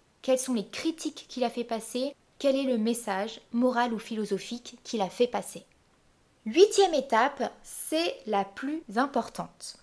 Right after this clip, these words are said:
Faites le bilan. Quel est le lien entre cette lecture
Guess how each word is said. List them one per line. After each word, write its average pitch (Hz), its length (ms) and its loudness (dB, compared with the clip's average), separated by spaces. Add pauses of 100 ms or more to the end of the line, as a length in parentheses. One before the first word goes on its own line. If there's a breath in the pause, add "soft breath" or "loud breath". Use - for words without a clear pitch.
(120)
Faites - 460 6
le 294 180 4
bilan. 214 480 -2 (260)
Quel 349 180 4
est 392 120 8
le 370 120 6
lien 349 300 4
entre 240 260 -4
cette 403 320 2
lecture 349 540 2